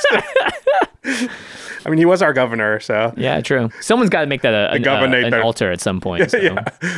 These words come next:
Speaker 1: All right. Arnie Broken Brow is two and a red for a three three human berserker, has haste, and also has boast, but for only one generic mana.
Speaker 2: Hmm.
Speaker 1: And it says, "You may change Arnie's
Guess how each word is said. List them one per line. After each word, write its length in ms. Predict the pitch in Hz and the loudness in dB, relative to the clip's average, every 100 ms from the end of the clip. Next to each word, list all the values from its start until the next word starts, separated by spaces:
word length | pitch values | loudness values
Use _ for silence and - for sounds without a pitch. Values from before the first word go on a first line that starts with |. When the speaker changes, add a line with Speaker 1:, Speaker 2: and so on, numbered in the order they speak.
| 170 | -4
Speaker 1:
All 80 | 156 | 0
right. 160 | 131 - | -2 0
Arnie 300 | 160 208 214 | 0 2 2
Broken 300 | 165 180 165 | 2 2 2
Brow 340 | 139 123 123 | 2 2 0
is 200 | 127 123 | 0 -2
two 220 | - - 220 | -2 2 4
and 80 | |
a 40 | 180 | 4
red 220 | 151 139 | 4 2
for 140 | 139 | 2
a 40 | 117 | 0
three 360 | - 143 160 170 | 0 0 0 0
three 300 | 143 123 113 | 0 0 -2
human 400 | 147 160 156 127 | 0 2 2 2
berserker, 580 | 113 117 120 104 95 - _ - - - | 2 0 0 0 0 -4 _ -20 -20 -2
has 260 | 131 113 | -2 0
haste, 500 | - 139 98 - - - - - _ _ | 0 -2 -2 -8 -12 -20 -20 -20 _ _
and 120 | 135 | 2
also 320 | 143 208 233 220 | 4 4 4 4
has 240 | 156 117 | 2 0
boast, 380 | 113 131 123 - | 2 2 2 0
but 140 | 120 | 0
for 120 | - | 2
only 220 | 120 165 147 | 2 4 2
one 360 | 127 151 160 131 | 2 2 2 2
generic 500 | 131 123 123 131 117 | 0 2 2 2 0
mana. 420 | 110 117 101 - _ | 0 0 0 -4 _
Speaker 2:
Hmm. 120 | - 117 | -6 -4
Speaker 1:
And 100 | 123 | -2
it 40 | 123 | 0
says, 280 | 139 117 - - - | 2 0 -2 -16 -6
"You 160 | 147 160 | 2 4
may 140 | 170 | 4
change 560 | - - 180 196 226 196 | 2 -2 2 4 2 2
Arnie's 680 | 151 160 165 160 160 147 | 0 2 2 2 0 -2